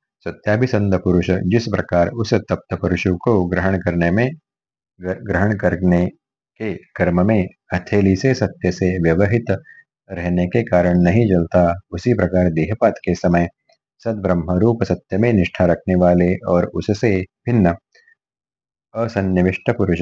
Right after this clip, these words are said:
की सत्संपत्ति में समानता होने पर भी जो विद्वान है, वह व्याघ्र अथवा देवादि शरीरों को ग्रहण करने के लिए नहीं लौटता, किंतु अविद्वान विकार रूप अनुरुत में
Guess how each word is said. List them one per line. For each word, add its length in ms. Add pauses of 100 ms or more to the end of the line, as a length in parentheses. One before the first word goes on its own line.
की 320 (280)
सत्संपत्ति 880
में 200 (200)
समानता 540
होने 280
पर 200
भी 280 (420)
जो 180
विद्वान 440
है, 240 (200)
वह 140
व्याघ्र 440
अथवा 420 (120)
देवादि 680
शरीरों 380
को 280
ग्रहण 300
करने 340
के 200
लिए 260
नहीं 280
लौटता, 460 (560)
किंतु 360 (120)
अविद्वान 600 (120)
विकार 400
रूप 300
अनुरुत 400
में 260